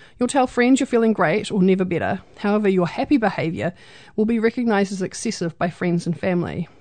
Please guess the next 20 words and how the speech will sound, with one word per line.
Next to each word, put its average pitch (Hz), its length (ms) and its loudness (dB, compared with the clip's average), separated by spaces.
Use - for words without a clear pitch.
You 226 100 2
may 247 240 2
also 214 420 -2
become, 190 340 -2
in 202 80 2
the 185 140 2
other 262 200 2
direction, 175 500 -2
quite - 280 -4
unresponsive 196 640 -2
and 180 100 0
be 185 160 -2
unable 190 380 0
to 160 100 -6
express - 380 -6
joy 185 440 -2
or 196 80 -8
sadness. 170 600 -8
Social 311 320 -2
withdrawal. 170 480 -4